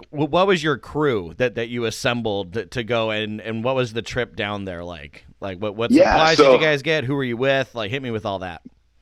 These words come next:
Speaker 2: Yeah, yeah, yeah. So I was with a buddy of mine who I, who I grew up with.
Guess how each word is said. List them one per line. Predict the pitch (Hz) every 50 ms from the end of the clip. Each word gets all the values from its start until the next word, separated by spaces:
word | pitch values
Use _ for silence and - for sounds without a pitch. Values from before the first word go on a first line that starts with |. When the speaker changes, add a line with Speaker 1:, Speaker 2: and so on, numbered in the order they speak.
| _ _ _ _ _ -
Speaker 2:
Yeah, | - - 160 - 170 165
yeah, | 160 160 156
yeah. | 156 160 160 147 - -
So | - - 135 127 127 123
I | - - 117 139
was | 156 160 135 156
with | 165 156
a | 135
buddy | 104 - 107 101 95 95 98
of | 92 92
mine | 95 92 95 98 101
who | 110 101 98
I, | 98 -
who | 110 113 110
I | 107 110
grew | 107 101 104 104 98 95 90
up | 85 - -
with. | 90 85 85 85 - - -